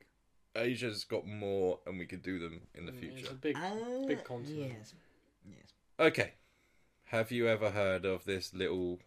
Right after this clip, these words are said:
Speaker 1: uh, place called India? Like, really small population. Yeah.
Speaker 3: I
Speaker 2: Yeah.
Speaker 3: believe.
Speaker 2: No,
Speaker 3: In,
Speaker 2: no,
Speaker 3: did you say
Speaker 2: no.
Speaker 3: India?
Speaker 2: Yeah,
Speaker 1: Mm.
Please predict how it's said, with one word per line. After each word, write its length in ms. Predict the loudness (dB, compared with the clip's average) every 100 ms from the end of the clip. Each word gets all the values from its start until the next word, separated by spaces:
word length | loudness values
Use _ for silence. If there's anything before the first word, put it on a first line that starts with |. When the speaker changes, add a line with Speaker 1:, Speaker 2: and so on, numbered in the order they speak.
| _ -8
Speaker 1:
uh, 220 | -4 -4 -6 _ _ _
place 360 | -2 -2 -2 -6
called 240 | -10 -8
India? 440 | -8 -8 -10 -14 -14 -16
Like, 140 | -16 -16
really 240 | -16 -16
small 260 | -14 -16 -16
population. 720 | -18 -16 -14 -14 -14 -14 -16 -20 _ _ _ _ _ _
Yeah. 80 | -18 -18 -16 -6
Speaker 3:
I 60 | -6
Speaker 2:
Yeah. 40 | -2
Speaker 3:
believe. 400 | 2 2 2 -2
Speaker 2:
No, 60 | 0
Speaker 3:
In, 140 | 0
Speaker 2:
no, 60 | 0
Speaker 3:
did 140 | -2 -2
you 60 |
say 160 | 0 -2
Speaker 2:
no. 60 | -2
Speaker 3:
India? 640 | -4 -2 -2 0 -2 -2 -8 -16 _ -10
Speaker 2:
Yeah, 100 | -6
Speaker 1:
Mm. 140 | -6